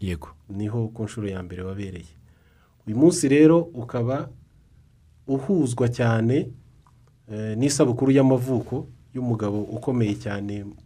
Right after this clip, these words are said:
Speaker 2: mu, mu bijyanye n'ubuvuzi, cyane cyane ubuvuzi bw'amaraso, witwa Karl Landsteiner. Yavutse ku itariki ya cumi na kane z'ukwezi kwa gata-, kwa gatandatu, igihumbi magana inani mirongo itandatu n'umunani.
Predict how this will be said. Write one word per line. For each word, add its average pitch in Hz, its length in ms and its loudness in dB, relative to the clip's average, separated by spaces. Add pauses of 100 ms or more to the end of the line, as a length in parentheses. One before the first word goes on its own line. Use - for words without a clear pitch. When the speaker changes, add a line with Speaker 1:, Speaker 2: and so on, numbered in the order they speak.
(340)
Speaker 2:
mu, 104 380 -12 (520)
mu 104 120 -10
bijyanye 104 600 -6
n'ubuvuzi, 104 800 -6 (400)
cyane 98 240 -10
cyane 104 220 -6
ubuvuzi 98 400 -8
bw'amaraso, 131 560 -2 (500)
witwa 104 580 -6
Karl 117 280 -4
Landsteiner. 127 720 -2 (680)
Yavutse 127 440 0
ku 120 80 -4
itariki 131 360 0
ya 123 60 4
cumi 123 220 0
na 113 100 2
kane 123 180 -2
z'ukwezi 117 400 -4
kwa 104 160 -6
gata-, 117 600 -4
kwa 117 140 -4
gatandatu, 123 640 -4 (500)
igihumbi 104 300 -2
magana 101 320 -4
inani 113 280 0
mirongo 95 1160 -10
itandatu 113 400 -2
n'umunani. 95 420 -6